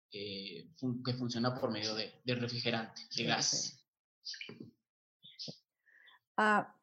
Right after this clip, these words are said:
Speaker 2: ¿qué podrías tú, o sea, cuáles son las premisas, eh, que las, que los ha posicionado ustedes en el mercado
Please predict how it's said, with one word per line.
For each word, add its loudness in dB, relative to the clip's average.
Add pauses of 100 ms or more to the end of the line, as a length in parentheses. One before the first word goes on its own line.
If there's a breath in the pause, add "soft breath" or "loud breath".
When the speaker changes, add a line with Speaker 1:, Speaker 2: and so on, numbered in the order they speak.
Speaker 2:
¿qué 12
podrías 12
tú, 12
o 12
sea, 8
cuáles 12
son 12
las 10
premisas, 10
eh, 4
que 6
las, 10 (420)
que 4
los 8
ha 12
posicionado 8
ustedes 6
en 0
el 2
mercado 4